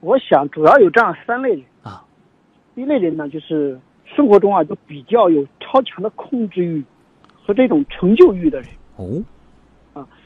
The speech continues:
Speaker 1: 因为一个人他的这个成就欲望越强大，
Speaker 2: 嗯。
Speaker 1: 那控制欲望越高，他就会愿意花更多的时间去策划、去设计一件事儿。
Speaker 2: 啊。
Speaker 1: 当然，他设计的这个东西也就容易成功。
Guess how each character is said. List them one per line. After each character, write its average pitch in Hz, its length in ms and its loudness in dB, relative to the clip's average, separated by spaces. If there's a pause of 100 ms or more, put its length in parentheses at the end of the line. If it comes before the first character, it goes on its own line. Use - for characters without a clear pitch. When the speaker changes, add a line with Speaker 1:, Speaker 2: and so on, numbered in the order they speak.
Speaker 1:
因 262 80 -4
为 370 80 6
一 226 160 6
个 349 160 6
人 190 120 -2
他 220 140 -2
的 226 100 6
这 208 120 0
个 165 320 2
成 180 320 -10
就 320 180 2
欲 220 100 -2
望 214 240 2
越 208 160 2
强 - 300 -20
大， 214 100 -12 (360)
Speaker 2:
嗯。 101 160 -12 (180)
Speaker 1:
那 196 80 -14
控 269 300 -2
制 247 100 -4
欲 240 80 0
望 240 180 2
越 226 120 4
高， 247 280 -4 (460)
他 - 100 -20
就 220 120 -10
会 220 100 4
愿 220 240 0
意 196 80 4
花 - 320 -6
更 233 160 -14
多 214 100 0
的 226 80 2 (140)
时 202 100 -16
间 226 160 -8
去 220 160 -12 (220)
策 240 140 -8
划、 196 240 -16
去 - 140 -18
设 - 280 0
计 160 180 -10
一 147 40 -14
件 151 180 -6
事 156 120 -12
儿。 143 60 -12 (220)
Speaker 2:
啊。 113 140 -20
Speaker 1:
当 196 120 0
然， 196 80 -2
他 190 120 -4
设 208 180 -4
计 185 80 -4
的 175 80 -2
这 175 60 -2
个 165 60 -2
东 180 120 -4
西 185 60 -2
也 156 100 2
就 160 140 0
容 160 120 -2
易 170 60 -2
成 156 180 -10
功。 156 160 -8